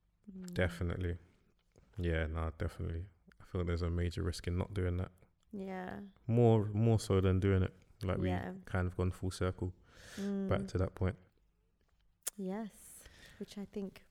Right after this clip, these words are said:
Speaker 1: brings us to
Speaker 2: Yeah, it is. And what I wanted to do, instead of saying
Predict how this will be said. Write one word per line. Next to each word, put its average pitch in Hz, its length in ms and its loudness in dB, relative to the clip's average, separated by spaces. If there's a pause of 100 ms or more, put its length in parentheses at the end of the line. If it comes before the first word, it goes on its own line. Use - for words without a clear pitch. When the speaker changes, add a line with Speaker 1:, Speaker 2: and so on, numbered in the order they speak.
Speaker 1:
brings 196 300 -6
us 196 220 -8 (140)
to 185 400 -4 (1700)
Speaker 2:
Yeah, 120 320 6
it 95 200 4
is. 107 440 2 (960)
And 107 180 4
what 113 160 4
I 120 60 6
wanted 120 280 6
to 107 120 0
do, 101 200 4
instead 104 280 0
of 98 100 2
saying 92 460 2